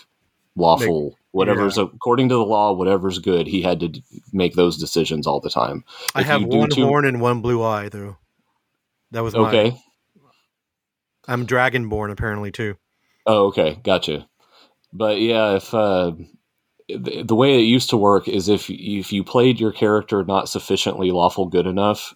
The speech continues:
Speaker 2: Mm-hmm.
Speaker 1: uh, you could lose your patron deity. Basically, your patron deity would, like, abandon you.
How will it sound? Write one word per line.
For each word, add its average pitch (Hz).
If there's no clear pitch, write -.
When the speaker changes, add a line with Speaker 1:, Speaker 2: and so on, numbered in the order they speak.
Speaker 2:
Mm-hmm. 123
Speaker 1:
uh, 85
you 98
could 92
lose 90
your 85
patron 87
deity. 78
Basically, 87
your 78
patron 82
deity 76
would, 71
like, 76
abandon 69
you. 64